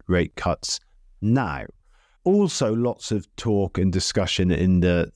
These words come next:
the subsequent press conference about wage data. So we, we know that we don't get much in terms of labour cost data or wage data from the Eurozone, or rather it's released with a lag. It's a quarterly series, it's released with a long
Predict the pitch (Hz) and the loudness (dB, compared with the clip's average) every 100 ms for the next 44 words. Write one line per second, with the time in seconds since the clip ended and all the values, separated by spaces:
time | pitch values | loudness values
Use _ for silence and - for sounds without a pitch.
0 | _ - 95 101 - 90 90 80 107 - | _ -4 -2 -2 -4 -6 -4 -2 -4 -2
1 | 85 92 85 - - 101 101 98 90 - | -6 -4 -4 -4 -4 -2 0 -2 -4 -10
2 | _ _ _ _ _ _ 139 139 - 78 | _ _ _ _ _ _ 0 0 -2 -6
3 | 69 - 67 120 90 92 87 104 107 127 | -6 -6 -10 -6 -4 -2 0 0 2 2
4 | 127 123 117 90 - _ _ _ _ _ | 2 0 0 -2 -4 _ _ _ _ _
5 | 101 101 98 107 95 - - 98 92 - | 2 2 2 0 -2 -6 -2 -2 -2 -4
6 | - - _ 92 87 98 85 90 80 - | -10 -12 _ -2 0 0 0 -2 -4 -4
7 | 101 101 95 92 87 87 87 - 82 87 | 0 2 2 -2 -2 0 0 0 2 2
8 | 87 - 82 80 85 - 87 85 85 82 | 0 0 0 0 -6 -2 2 4 2 2
9 | 85 82 82 80 80 80 71 67 87 82 | 0 0 0 0 0 0 0 -2 0 0
10 | 80 69 76 82 80 80 - - - - | 0 -2 0 2 0 -4 -10 -10 -10 -10
11 | - 95 - 78 - 78 80 76 - 82 | -2 -2 0 -4 0 2 2 0 -4 0
12 | 82 78 - 80 80 78 | 2 2 0 0 0 0